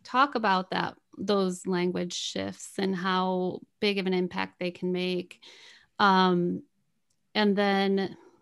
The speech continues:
I lost track of the second part of that. <laughs> But, um, yeah, so w-, afterward too, I have, um, a bunch,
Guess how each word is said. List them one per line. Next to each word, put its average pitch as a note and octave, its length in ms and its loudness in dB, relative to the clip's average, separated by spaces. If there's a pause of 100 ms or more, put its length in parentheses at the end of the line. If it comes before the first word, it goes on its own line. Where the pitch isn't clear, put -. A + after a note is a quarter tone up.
(300)
I F#3 200 -6
lost F3 460 -8
track F#3+ 300 0
of G3+ 120 -2
the G#3 100 -2
second G#3+ 360 -2
part C#4 240 2
of G3+ 80 0
that. G#3 120 4
<laughs> D4+ 1500 8
But, A#3+ 60 -2
um, A#3+ 440 4 (520)
yeah, A#3+ 380 -2
so B3+ 480 6 (880)
w-, G3+ 300 -6
afterward A3+ 680 2
too, B3 360 2 (280)
I A3 180 2
have, A3+ 420 2
um, F#3 540 -2 (520)
a G#3+ 80 0
bunch, - 600 -2